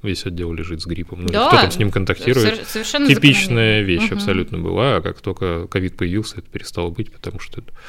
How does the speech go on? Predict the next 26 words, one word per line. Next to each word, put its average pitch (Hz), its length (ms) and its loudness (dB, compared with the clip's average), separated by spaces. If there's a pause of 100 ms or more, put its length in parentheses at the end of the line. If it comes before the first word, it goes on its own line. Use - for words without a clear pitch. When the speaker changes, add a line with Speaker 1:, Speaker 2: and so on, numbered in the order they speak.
(240)
Speaker 2:
Это 233 120 -6
перестало 233 380 2
быть 208 160 -2
нормальным. 180 580 -4
Speaker 1:
Да, 104 200 8
да, 90 80 2
да. 92 100 4
Speaker 2:
А 196 60 4
должно 202 340 4
было 190 220 -2
быть 208 200 -6
так 196 160 -6
всегда. - 280 0 (280)
Speaker 1:
Ну, 127 60 6
какой-то, 147 320 12
да, 110 200 10
появился 110 520 6
какой-то 113 300 6 (420)
этикет 117 360 2
здоровья, 95 420 4
назовем 85 380 -4
это - 80 0
Speaker 2:
Ну, - 80 2
Speaker 1:
так. 92 100 2
Speaker 2:
да. 165 180 -4 (140)
Speaker 1:
Ну, 156 200 -2